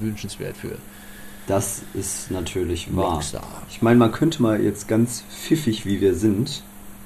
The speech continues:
Speaker 2: schauen, was so ein Tag ist, den Rockstar bevorzugt, wochentagtechnisch. Gucken wir mal, wann G-, G T A rauskam. Am siebzehnten September zweitausenddreizehn. Das ist ein Dienstag.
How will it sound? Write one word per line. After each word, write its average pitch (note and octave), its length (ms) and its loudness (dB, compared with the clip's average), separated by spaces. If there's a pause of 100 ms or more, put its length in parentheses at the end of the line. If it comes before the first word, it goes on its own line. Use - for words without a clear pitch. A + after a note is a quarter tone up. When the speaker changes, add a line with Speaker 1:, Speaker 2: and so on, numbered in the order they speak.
(420)
Speaker 2:
schauen, A#2+ 720 2 (220)
was F#2 220 -2
so G#2+ 120 2
ein F#2+ 220 -2
Tag G2+ 300 0
ist, - 260 -6
den F#2 160 2
Rockstar F2+ 380 -4
bevorzugt, - 640 -6
wochentagtechnisch. E2+ 760 -4 (840)
Gucken D3+ 180 8
wir C#3 100 10
mal, B2+ 160 8
wann A2 240 6
G-, A2 200 8 (120)
G A2+ 140 6
T A2 140 4
A F#2 160 2
rauskam. D2+ 500 -4
Am E2 160 0
siebzehnten B2+ 600 2
September G#2 480 0
zweitausenddreizehn. E2+ 1080 -4 (240)
Das G2 180 2
ist A#2 160 2
ein A2+ 160 4
Dienstag. F2 480 -6